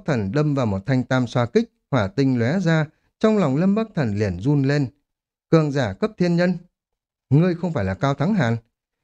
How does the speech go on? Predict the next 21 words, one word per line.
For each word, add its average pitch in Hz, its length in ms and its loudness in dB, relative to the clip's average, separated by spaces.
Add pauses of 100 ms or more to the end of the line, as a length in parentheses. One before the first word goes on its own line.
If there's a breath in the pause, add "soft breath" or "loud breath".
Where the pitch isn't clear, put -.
(120)
Cường 180 180 4
giả 147 140 2
mang 196 220 0
mặt 127 140 -2
nạ 131 180 -2
tám 123 280 0
lỗ 180 200 0
kia 185 180 0
một 120 260 -4
kích 220 220 -4
chặn 135 240 -2
một 113 180 -2
kiếm 151 200 0
của 143 100 0
Lâm 123 220 0
Bắc 180 200 0
Thần 104 280 0
khá 139 220 0
là 196 120 2
ngạc 104 260 -4
nhiên. 135 240 0